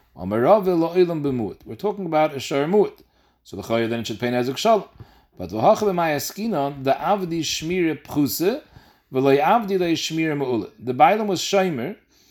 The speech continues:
but not a Shmira Mu'ula. Only a smaller level Shmira. A Shmira Pchuse. What's the difference Shmira Mu'ula and Shmira Pchuse, Zok Rashi? Shmira Pchuse means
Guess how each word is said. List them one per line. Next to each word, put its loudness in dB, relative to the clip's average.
but -6
not 4
a -8
Shmira -6
Mu'ula. 0
Only -2
a 2
smaller 0
level 2
Shmira. -2
A -14
Shmira 0
Pchuse. 0
What's -6
the -8
difference -6
Shmira -4
Mu'ula -4
and -6
Shmira -10
Pchuse, -4
Zok -4
Rashi? 0
Shmira 2
Pchuse 0
means -2